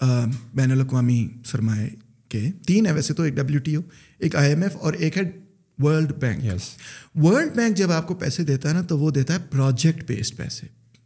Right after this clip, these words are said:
Speaker 1: मिसाल के तौ-, तौर पे तरबेला डैम, अ, जो है, वो वर्ल्ड बैंक ने आपको फाइनेंस करके दिया था। वर्ल्ड बैंक ने इस तरह बहुत सारे और, और चीज़ें भी फाइनेंस करके दी हैं। ये जब चीज़ें, प्रोजेक्ट बेस्ड लोन्स आपको मिलते हैं,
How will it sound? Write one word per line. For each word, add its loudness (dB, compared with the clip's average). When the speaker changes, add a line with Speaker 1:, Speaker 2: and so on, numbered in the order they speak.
Speaker 1:
मिसाल 4
के -2
तौ-, -6
तौर 6
पे 0
तरबेला 2
डैम, 2
अ, -2
जो 6
है, 6
वो 2
वर्ल्ड 4
बैंक 2
ने 0
आपको -4
फाइनेंस 0
करके -6
दिया -12
था। -20
वर्ल्ड 2
बैंक 4
ने 0
इस -2
तरह 2
बहुत 2
सारे 0
और, -2
और 4
चीज़ें 2
भी 0
फाइनेंस 2
करके -4
दी -6
हैं। -12
ये 4
जब 0
चीज़ें, 4
प्रोजेक्ट 2
बेस्ड 4
लोन्स 4
आपको 0
मिलते 2
हैं, 2